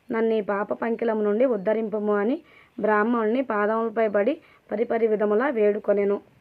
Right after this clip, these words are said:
మూడో రాక్షసుడు కూడా తన వృత్తాంతమును ఇటుల తెలియజేసెను. "మహాశయ, నేనొక సంపన్న కుటుంబంలో పుట్టిన బ్రాహ్మణులను. నేను విష్ణాలయములో అర్చకునిగా ఉంటిని.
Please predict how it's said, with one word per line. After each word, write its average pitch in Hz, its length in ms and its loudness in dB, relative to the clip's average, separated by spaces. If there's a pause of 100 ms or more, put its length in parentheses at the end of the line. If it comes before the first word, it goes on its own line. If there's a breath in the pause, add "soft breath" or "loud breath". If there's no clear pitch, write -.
(1500 soft breath)
మూడో 247 340 4
రాక్షసుడు 233 520 0
కూడా 220 280 0
తన 226 220 -2
వృత్తాంతమును 220 680 -2
ఇటుల 247 280 0
తెలియజేసెను. 208 840 0 (500 soft breath)
"మహాశయ, 220 540 0
నేనొక 226 400 0
సంపన్న 233 460 -4
కుటుంబంలో 214 520 0
పుట్టిన 208 320 -6
బ్రాహ్మణులను. 202 760 0 (400 loud breath)
నేను 220 260 2
విష్ణాలయములో 233 760 0
అర్చకునిగా 226 640 -2
ఉంటిని. 208 420 0